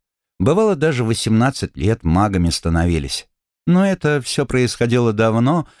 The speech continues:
и преподавательский состав Академии закоснел, застыл в стагнации. Вплоть до того, что некоторые должности передаются по наследству,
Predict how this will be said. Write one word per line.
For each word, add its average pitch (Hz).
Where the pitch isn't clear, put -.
и 107
преподавательский 113
состав -
Академии 127
закоснел, 131
застыл 92
в -
стагнации. 98
Вплоть 117
до 101
того, 127
что -
некоторые 107
должности 120
передаются 92
по 90
наследству, 131